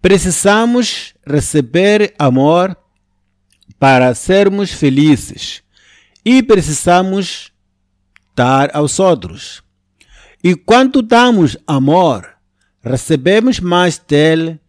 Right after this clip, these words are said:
e de amigos. É para isso que ele nos criou. Ter um caso de amor conosco e nós com ele.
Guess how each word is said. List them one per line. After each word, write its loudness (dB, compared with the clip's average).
e 2
de 0
amigos. -2
É 2
para 2
isso 2
que -6
ele 4
nos 0
criou. 4
Ter 4
um -2
caso -2
de -4
amor 0
conosco -2
e -2
nós -2
com 2
ele. -4